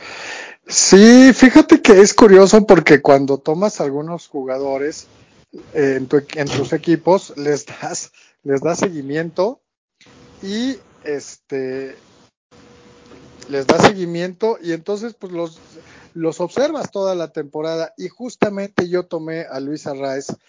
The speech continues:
el año pasado en una de mis ligas y entonces,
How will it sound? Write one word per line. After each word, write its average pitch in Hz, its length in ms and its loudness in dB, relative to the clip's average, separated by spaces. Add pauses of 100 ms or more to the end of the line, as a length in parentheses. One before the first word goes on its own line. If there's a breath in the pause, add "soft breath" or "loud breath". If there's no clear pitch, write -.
(240)
el 135 180 -10
año 151 240 -8
pasado 139 460 -10
en 135 140 -14
una 135 400 -10
de 117 140 -14
mis 120 180 -16
ligas 139 540 -8 (320)
y 143 80 -8
entonces, 143 420 -8